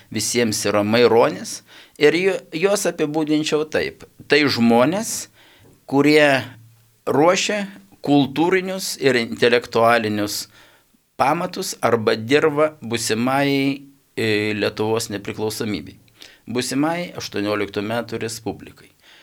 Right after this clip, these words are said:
Tai štai Stasys Šalkauskis yra vyresnis, jis be abejo, e, dalyvavo, e, jų veiklose, e, veikloje,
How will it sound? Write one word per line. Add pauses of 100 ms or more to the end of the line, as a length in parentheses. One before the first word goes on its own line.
(240)
Tai
štai
Stasys
Šalkauskis (880)
yra
vyresnis, (420)
jis
be
abejo, (540)
e,
dalyvavo, (280)
e, (680)
jų
veiklose,
e, (280)
veikloje,